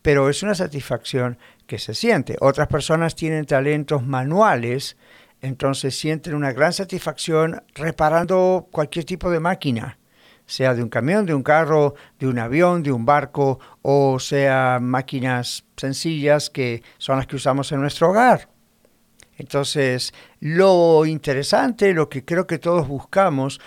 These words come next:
es trabajar en aquellas cosas que nos producen satisfacción, no solamente que pueden, ah, darnos dinero, sino que nos producen satisfacción. Yo he conocido personas que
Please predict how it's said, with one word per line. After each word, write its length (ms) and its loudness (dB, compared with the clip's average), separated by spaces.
es 280 2
trabajar 640 2
en 100 -2
aquellas 460 -2
cosas 500 -4
que 180 -4
nos 200 -6
producen 640 -4
satisfacción, 1200 -2
no 160 0
solamente 640 -2
que 100 -8
pueden, 580 -2
ah, 400 -8
darnos 420 -2
dinero, 840 0
sino 380 -4
que 80 -4
nos 120 -4
producen 360 -6
satisfacción. 1120 -2
Yo 80 -2
he 60 2
conocido 440 0
personas 680 0
que 340 -6